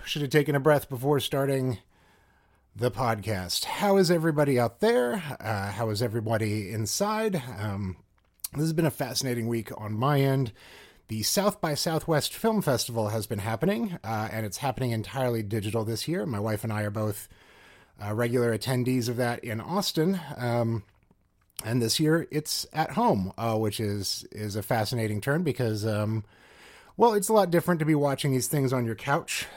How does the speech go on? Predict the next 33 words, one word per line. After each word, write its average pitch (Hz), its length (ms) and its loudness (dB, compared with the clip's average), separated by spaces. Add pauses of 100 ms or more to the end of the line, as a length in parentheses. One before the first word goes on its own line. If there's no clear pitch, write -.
(120)
uh, 120 300 0
alone. 117 480 0 (120)
Uh, 113 180 2
it 101 60 -8
definitely 117 480 0
<laughs> - 60 -20 (500)
hurts - 260 0
the 131 80 0
experience 120 520 -4
of 117 80 -8
some 127 160 0
of 113 80 -2
the 107 80 -2
comedies 127 520 2
that 127 120 0
you 107 140 -2
would 98 180 -4
prefer 107 360 -4
to 107 100 -2
have 104 140 -4
seen 110 340 -2 (720)
in 214 100 6
a 190 60 8
theater 156 400 6
with 147 160 4
a 135 40 4
lot 131 160 8
of 127 80 4
other 120 200 4
people 196 360 0
to, - 200 -4
you 117 100 0
know, 113 240 2